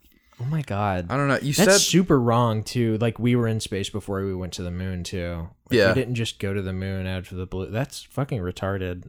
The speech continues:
Speaker 1: I can't believe I said that. <laughs> That's,
Speaker 2: <laughs>
Speaker 1: that's
Speaker 2: Well,
Speaker 1: super wrong. <laughs>
Speaker 2: I try to keep a,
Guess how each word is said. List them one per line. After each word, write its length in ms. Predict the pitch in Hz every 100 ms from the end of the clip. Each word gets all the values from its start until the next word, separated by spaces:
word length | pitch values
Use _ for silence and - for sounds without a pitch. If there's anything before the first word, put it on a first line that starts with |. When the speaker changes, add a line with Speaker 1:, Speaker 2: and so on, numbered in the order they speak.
| -
Speaker 1:
I 20 |
can't 220 | 107 110 95
believe 200 | 98 90
I 60 |
said 280 | 90 95 92
that. 320 | 92 92 92 - - _ _
<laughs> 380 | _ - _ _
That's, 240 | 139 139 -
Speaker 2:
<laughs> 0 |
Speaker 1:
that's 560 | 202 185 - 160 147 147
Speaker 2:
Well, 400 | 151 123 120 117
Speaker 1:
super 380 | - 143 143
wrong. 640 | 127 120 113 110 110 165 156
<laughs> 880 | 214 196 185 180 - - _ - -
Speaker 2:
I 80 |
try 260 | 113 - 127
to 80 | 120
keep 320 | - 131 110
a, 240 | 120 117